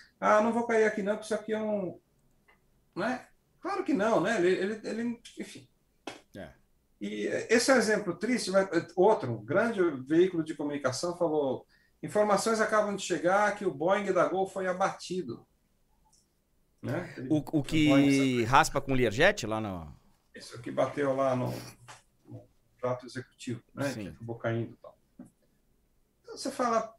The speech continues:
Speaker 1: "Tá, sabe, por que que eu te-, eu, assim, por que que eu tenho que ficar ouvindo tanta asneira, né? Ah, o Boeing da Gol foi abatido, tá bom." Então, assim, isso na sexta-feira, no, no dia que caiu, né, no, sei lá, oito da noite, já veio essa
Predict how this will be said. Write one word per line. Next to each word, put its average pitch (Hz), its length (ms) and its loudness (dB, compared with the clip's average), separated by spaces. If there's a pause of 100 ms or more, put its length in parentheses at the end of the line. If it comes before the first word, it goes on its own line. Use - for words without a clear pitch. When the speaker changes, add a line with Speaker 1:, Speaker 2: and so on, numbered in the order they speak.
(140)
Speaker 1:
"Tá, 349 220 -8 (220)
sabe, 254 500 -4
por - 200 -20
que 381 120 -8
que 392 80 -12
eu 381 120 -6
te-, 233 80 -8
eu, 226 240 -2 (100)
assim, - 380 -6
por - 80 -20
que 370 120 -12
que 381 100 -10
eu 381 60 -10
tenho 220 140 -6
que - 60 -20
ficar - 160 -2
ouvindo 170 340 -6 (120)
tanta 262 520 -2
asneira, 151 640 -6 (200)
né? 165 200 -14 (640)
Ah, 240 180 0
o 165 40 -2
Boeing 220 240 -2
da 208 100 -2
Gol 214 140 -4
foi 214 120 -4
abatido, 185 540 -6
tá - 100 -10
bom." 117 160 -12 (720)
Então, 339 220 -2
assim, 233 260 -4
isso 294 320 2
na 262 140 2
sexta-feira, 202 580 -2
no, 185 140 2
no 175 160 0
dia 214 100 -6
que 208 140 -10
caiu, 170 360 0
né, 170 200 -2
no, 160 100 -6
sei 156 160 -12
lá, 139 100 -4
oito 185 240 -2
da 156 160 -2
noite, 202 240 -4
já 185 140 0
veio 170 200 0
essa - 280 -4